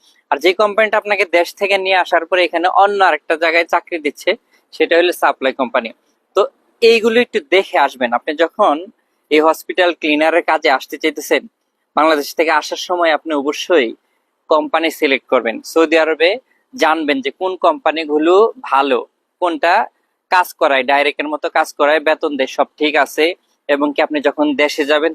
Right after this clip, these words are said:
তখন আপনাকে রিটার্ন টিকিট সহ হিসাব দিচ্ছে কিনা, এইগুলো যাচাই বাছাই করে তারপরে এই হসপিটাল ক্লিনারের কাজগুলোতে আসবেন।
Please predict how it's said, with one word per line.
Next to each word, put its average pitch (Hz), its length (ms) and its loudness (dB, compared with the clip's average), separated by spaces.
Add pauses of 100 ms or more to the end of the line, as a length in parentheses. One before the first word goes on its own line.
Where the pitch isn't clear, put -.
তখন 147 260 0
আপনাকে 151 380 -2 (580)
রিটার্ন 160 360 2
টিকিট 156 240 -2 (100)
সহ 156 140 0 (260)
হিসাব 165 360 -2
দিচ্ছে 175 340 0
কিনা, 123 200 -2 (380)
এইগুলো 202 440 4 (300)
যাচাই 185 300 2
বাছাই 175 320 0 (100)
করে 175 200 4 (640)
তারপরে 180 460 2 (160)
এই 156 120 0
হসপিটাল 165 540 -2
ক্লিনারের 139 460 0
কাজগুলোতে 135 540 0
আসবেন। 135 260 -4